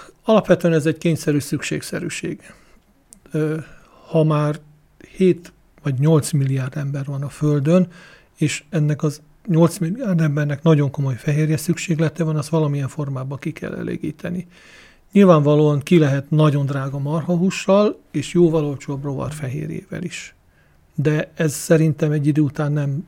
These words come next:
opció. Persze mindig lesz, aki meg tudja fizetni a marhahúst, az egyre drágábbá váló marhahúst, de a tömegeknek szerintem alapvetően, ö,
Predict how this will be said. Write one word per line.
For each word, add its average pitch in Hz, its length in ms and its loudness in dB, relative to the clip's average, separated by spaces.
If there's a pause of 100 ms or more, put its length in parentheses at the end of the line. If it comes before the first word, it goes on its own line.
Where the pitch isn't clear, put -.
(120)
opció. - 640 -8 (100)
Persze - 280 0
mindig 175 280 6
lesz, 139 280 -6
aki 139 320 -6 (280)
meg 165 180 2
tudja 143 280 -2
fizetni 147 480 -4
a 139 60 -6
marhahúst, 143 600 -6
az - 140 -6
egyre 147 260 2
drágábbá 143 760 -6 (440)
váló 151 340 -2
marhahúst, 160 720 -2 (320)
de 156 160 0
a 156 160 0 (360)
tömegeknek 151 640 4
szerintem 143 560 -6
alapvetően, 143 800 -10
ö, 143 160 -8